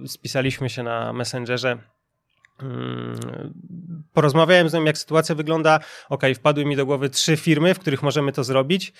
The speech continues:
Wrzucamy do jednej, no nie, no ta luka tutaj, nie, przeszkadza.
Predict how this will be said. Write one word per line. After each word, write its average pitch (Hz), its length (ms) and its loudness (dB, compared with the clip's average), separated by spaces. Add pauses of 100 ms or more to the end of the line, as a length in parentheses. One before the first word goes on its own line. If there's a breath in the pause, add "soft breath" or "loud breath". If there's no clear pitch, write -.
(1160 loud breath)
Wrzucamy 151 380 2
do 147 120 4
jednej, 151 460 4 (100)
no 156 140 4
nie, 147 240 6
no 127 160 2
ta 139 180 2
luka 139 320 2
tutaj, 113 380 -8
nie, 131 360 -6
przeszkadza. 117 600 -6